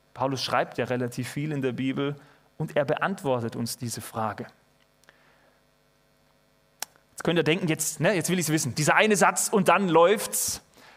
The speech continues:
Das Problem ist, seine Antwort kann sein, die gefällt dir nicht. Paulus schreibt so manches, wo du denkst, deine Stärke hätte ich gern, aber deine Einstellung nicht. Man liest so manches, da hab ich überhaupt keine Lust zu.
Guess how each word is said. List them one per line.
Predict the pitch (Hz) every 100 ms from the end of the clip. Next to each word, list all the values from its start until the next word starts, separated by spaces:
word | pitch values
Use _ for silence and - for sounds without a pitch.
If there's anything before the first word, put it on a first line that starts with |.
| _
Das | - 143
Problem | - 147 147 185 214
ist, | 160 190 - - - _ _ -
seine | 147 143 147
Antwort | 143 160 - 127 127 123 - _ _ _ _ _ _ _ _ _ -
kann | 147
sein, | 139 135
die | 123
gefällt | 117 - 123 110
dir | 95
nicht. | 90 - - _ _ _ _ _ _ _ -
Paulus | 131 185 202
schreibt | 139 147 156
so | 165 143
manches, | 143 175 185 143 151 - - - _ _ _ _ _ _ _ _ _ _ 175 220 143 135 135 -
wo | 156 160
du | 151
denkst, | 165 156
deine | 160 156
Stärke | - - 220 269
hätte | 214 196
ich | 190 -
gern, | 185 196 180 156
aber | 147 139
deine | 135 139 139
Einstellung | 147 170 165 143 131
nicht. | 120 - - - - - - _ _ - - _ _ _ _ _ _ _
Man | - 143
liest | 180 277 -
so | 254
manches, | 196 180 254 226 226 - -
da | 165
hab | 131
ich | 123 214
überhaupt | 226 156 156
keine | 127 113
Lust | 123 269 - - - -
zu. | 131 110 -